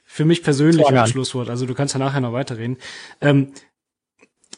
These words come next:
Speaker 1: alle, die so ein bisschen in, äh, elbischen Sprachen bewandert sind, bitte seht es mir nach. Ich hab das nur eben einfach gegoogelt. Äh, so ein elbisches Sprichwort. Ich weiß noch nicht, ob Sindarin oder Quenya oder was auch immer ist.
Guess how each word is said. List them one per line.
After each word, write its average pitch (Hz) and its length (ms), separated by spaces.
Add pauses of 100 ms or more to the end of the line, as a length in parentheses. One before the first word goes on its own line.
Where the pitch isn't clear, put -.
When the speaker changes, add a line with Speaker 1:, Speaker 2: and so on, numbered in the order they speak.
(140)
Speaker 1:
alle, 165 240
die 165 140
so 151 100
ein 143 100
bisschen 170 440
in, 139 380
äh, 127 200
elbischen 165 420
Sprachen 151 380
bewandert 143 380
sind, 131 160
bitte 156 240
seht 156 220
es - 120
mir 147 80
nach. 143 200
Ich 143 100
hab 143 100
das 143 140
nur 151 160
eben 147 200
einfach 139 280
gegoogelt. 165 580 (680)
Äh, 139 320
so 127 140
ein 135 140
elbisches 151 560
Sprichwort. 156 500
Ich 120 80
weiß 143 180
noch 143 60
nicht, 139 160
ob 117 140
Sindarin 147 460
oder 123 140
Quenya 160 420
oder 131 200
was 147 160
auch - 120
immer 175 160
ist. 202 200